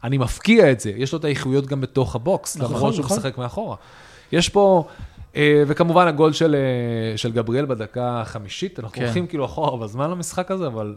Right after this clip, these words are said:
Speaker 2: כן,
Speaker 1: ושנייה נגיע.
Speaker 2: מדברים, אה,
Speaker 1: כן,
Speaker 2: זה.
Speaker 1: אה, גם תרגיל של, אה, שעבד כאילו, גבריאל באמת נהדר, השארתי אותו על הספסל בפנטסי, כי אני מטומטם.
Speaker 3: שניהם מדהימים, אה, גבריאל וסליבה, זה צמד
Speaker 1: כן.
Speaker 3: בלמים אדיר, אדיר, אדיר.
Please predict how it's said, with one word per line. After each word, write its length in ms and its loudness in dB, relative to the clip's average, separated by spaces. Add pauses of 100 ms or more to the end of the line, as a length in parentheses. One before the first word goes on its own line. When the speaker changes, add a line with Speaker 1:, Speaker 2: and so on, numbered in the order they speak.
(100)
Speaker 2:
כן, 60 -12 (140)
Speaker 1:
ושנייה 200 6
נגיע. 260 6
Speaker 2:
מדברים, 180 2
אה, 200 4
Speaker 1:
כן, 200 8
Speaker 2:
זה. 40 -2 (260)
Speaker 1:
אה, 40 2
גם 340 2 (200)
תרגיל 320 -2
של, 280 -2
אה, 720 -4
שעבד 460 2
כאילו, 300 0 (800)
גבריאל 420 -2
באמת 480 -6 (520)
נהדר, 380 -4
השארתי 280 -4
אותו 120 -6
על 60 -6
הספסל 320 -6
בפנטסי, 500 -6
כי 100 -8
אני 80 -6
מטומטם. 500 -4
Speaker 3:
שניהם 340 -2
מדהימים, 480 0
אה, 100 -2
גבריאל 420 0
וסליבה, 640 -2
זה 140 -4
צמד 180 -4
Speaker 1:
כן. 180 4
Speaker 3:
בלמים 640 0
אדיר, 400 0 (100)
אדיר, 280 -2
אדיר. 220 -6